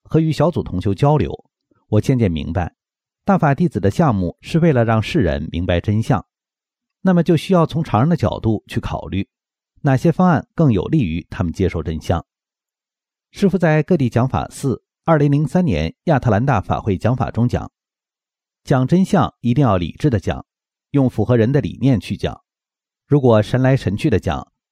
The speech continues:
完全不站在人的理念上，不考虑人能不能接受，那你就是在起破坏作用了。那起的作用就是反的。一定要理智的去做，清醒的去做。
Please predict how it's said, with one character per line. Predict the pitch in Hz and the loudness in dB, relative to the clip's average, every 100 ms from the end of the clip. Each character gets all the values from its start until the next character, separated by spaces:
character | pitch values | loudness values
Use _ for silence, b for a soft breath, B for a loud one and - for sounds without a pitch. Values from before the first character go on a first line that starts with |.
| _ | _
完 | - 156 | -2 0
全 | 185 131 | 2 0
不 | 131 165 | 0 -2
站 | 147 | 0
在 | 117 87 | 0 0
人 | 82 107 | 0 0
的 | 139 | -2
理 | - - | -4 -2
念 | 127 92 | 0 0
上， | - 67 _ _ _ _ _ | -4 -10 _ _ _ _ _
不 | 135 | -4
考 | 107 87 | 0 0
虑 | 90 | 0
人 | 85 85 104 - | 0 0 -2 -4
能 | 107 117 | -2 0
不 | |
能 | 110 87 | 0 -2
接 | - 143 | 0 0
受， | - 92 - _ _ _ _ | 0 -4 -6 _ _ _ _
那 | 190 185 | 0 2
你 | 113 87 _ | 2 -2 _
就 | 135 | -2
是 | 117 | 0
在 | 113 | 0
起 | 95 - 76 - | -2 -4 -12 -10
破 | - 123 | -2 0
坏 | 98 | 0
作 | 76 78 | -4 -6
用 | 67 | -6
了。 | 67 65 _ _ _ _ _ _ _ | -8 -10 _ _ _ _ _ _ _
那 | 165 151 | 0 0
起 | - 113 | 2 0
的 | 127 | 0
作 | 214 170 | 2 2
用 | 90 - _ | 2 -4 _
就 | 117 | -2
是 | 101 | 0
反 | 98 95 - | -2 -6 -6
的。 | - 73 _ _ _ _ _ _ - | -4 -4 _ _ _ _ _ _ -2
一 | 127 | 2
定 | 139 | 4
要 | 139 110 | 4 2
理 | 90 76 | 0 -4
智 | - | -4
的 | 127 | -2
去 | - 95 | -2 -4
做， | - 92 - _ _ | -4 -4 -4 _ _
清 | - 180 180 | 0 2 2
醒 | - | 0
的 | - | -6
去 | - 80 | -10 -12
做。 | - 90 | -6 -6